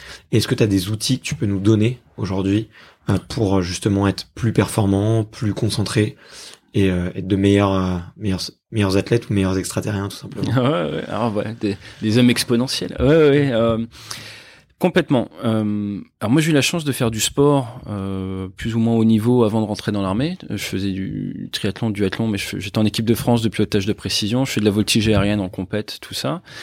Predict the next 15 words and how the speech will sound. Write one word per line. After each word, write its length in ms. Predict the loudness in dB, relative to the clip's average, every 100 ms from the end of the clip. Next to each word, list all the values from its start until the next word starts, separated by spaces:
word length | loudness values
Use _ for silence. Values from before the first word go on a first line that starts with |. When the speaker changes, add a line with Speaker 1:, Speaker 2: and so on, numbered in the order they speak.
| -14 -6
Speaker 2:
Et 80 | -2
donc 100 | 0
moi, 100 | 0
j'ai 120 | 2
commencé 380 | 2 2 4 2
la 80 | 4
visualisation 720 | 4 4 2 2 0 0 -2
quand 160 | -2
j'ai 120 | -2 -2
commencé 400 | -2 -2 -2 -2
en 120 | -2
fait 200 | -2 0
la 60 |
voltige 320 | 0 0 0 2
aérienne. 280 | 2 0